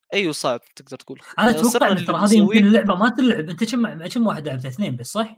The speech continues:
Speaker 1: آآ، لا، لعب-، أقصى شيء لعبته ستة أو سبعة تقريبا.
Speaker 2: وصلت ستة وسبعة، يعني رغم كم ستة وسبعة كذلك ما قدرتوا
Speaker 1: لأ،
Speaker 2: يعني؟
Speaker 1: قد-، لا، قدرنا نقتله، قدرنا نقتله. بس
Speaker 2: حلو.
Speaker 1: بعدين يت-، كل ما تقتله طبعا راح يتقوى العملاق. طبعا
Speaker 2: أوكي.
Speaker 1: العملاق إذا قتلته راح يجي عملاق،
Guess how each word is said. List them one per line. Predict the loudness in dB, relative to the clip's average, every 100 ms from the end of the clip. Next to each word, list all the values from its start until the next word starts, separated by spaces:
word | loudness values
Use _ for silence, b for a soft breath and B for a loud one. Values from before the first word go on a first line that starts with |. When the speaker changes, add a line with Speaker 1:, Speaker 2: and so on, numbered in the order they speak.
| _ _ _ _ _ _ _ _ _ _ -8
Speaker 1:
آآ، | -4 -2
لا، | 0 -2
لعب-، | -2 -8
أقصى | -8 -10 -10 -8 -8
شيء | -6 -8
لعبته | -10 -12 -12 -10 -10 -14
ستة | -16 -16 -14 -14 _ -18
أو |
سبعة | -16 -16 -18 -20 _ _ _
تقريبا. | _ -12 -6
Speaker 2:
وصلت | -6
ستة | -6 -10 -6
وسبعة، | -6 -4 -6
يعني | -8 -8 -8 -8 -6
رغم | -6 -2 -2
كم | 0
ستة | -2 -4 -6
وسبعة | -4 -6 -6
كذلك | -6 -2 -2 -2
ما | -4 -4
قدرتوا | -2 -2 -2 -4
Speaker 1:
لأ، |
Speaker 2:
يعني؟ | -4 -6 -10 -20 _ -4
Speaker 1:
قد-، | -2 -4 -6 _
لا، | -2
قدرنا | -2 -4 -8 -8
نقتله، | -10 -12 -16 -18 _
قدرنا | -12 -12 -12
نقتله. | -20 -20 -20 _ b b -10
بس | -6
Speaker 2:
حلو. | 2
Speaker 1:
بعدين | 2 2 -2
يت-، | -4 _ -8
كل | -6
ما | -2
تقتله | -4 -6 -8 -6
طبعا | -4 -6 -8
راح | -12
يتقوى | -10 -6 -6 -6 _ _ _ _
العملاق. | -14 -12 -10 -10 -8 -6
طبعا | -4 -4
Speaker 2:
أوكي. |
Speaker 1:
العملاق | -4 -6 -8
إذا | -10
قتلته | -10 -10 -8 -8
راح | -6
يجي | -8 -6
عملاق، | -2 -2 -2